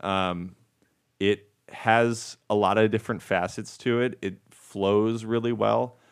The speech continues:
From what I hear about the production, that it, it was very organically put together. They worked in studio with Sean Everett, which is another Canadian, fellow Canadian to Always.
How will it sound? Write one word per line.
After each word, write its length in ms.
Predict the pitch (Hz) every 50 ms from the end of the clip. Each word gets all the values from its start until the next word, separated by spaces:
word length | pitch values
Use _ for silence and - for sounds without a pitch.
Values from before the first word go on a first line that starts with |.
| _ _ _ -
From 160 | - 101 101
what 120 | 104 104
I 120 | 101 95 90
hear 580 | - - - 107 104 104 107 113 117 117 - -
about 260 | - 95 101 104 - -
the 80 | -
production, 760 | 92 - - - 95 98 98 - - - 120 113 113 117 120 - _ _ _ _ _ _ _ _ -
that 200 | 90 92 92 87
it, 200 | 85 82 - _ _ -
it 80 | 101 101
was 260 | 95 101 101 90 82
very 300 | 101 101 101 101 98 92
organically 760 | - 90 92 85 - - 90 92 92 98 98 - 98 95 95
put 240 | 92 - - 104 101
together. 540 | - - - 95 90 90 90 101 101 107 110
They 280 | 90 - - 92 92
worked 500 | 95 90 95 92 92 98 _ - - - - -
in 100 | - 95
studio 460 | 92 - - - 95 87 92 98 98
with 160 | 92 90 87 -
Sean 340 | - - 104 95 98 95 90 -
Everett, 400 | 92 98 95 104 107 104 - _ _ _ _ _ _ _ _ _ _ _ _ _
which 540 | - - 95 90 - - - - - - _ _ _ _ _ _ _ _ _ _ -
is 180 | 95 92 87
another 800 | 90 90 90 87 82 87 90 90 90 82 92 90 90 90 87 - _
Canadian, 640 | - 98 87 85 87 85 85 90 92 101 110 117 113
fellow 320 | _ - 92 90 90 90 85
Canadian 560 | - - 87 85 87 - - - 90 98 98
to 240 | - - - 98 90
Always. 680 | 92 90 92 92 90 87 92 98 120 117 - - -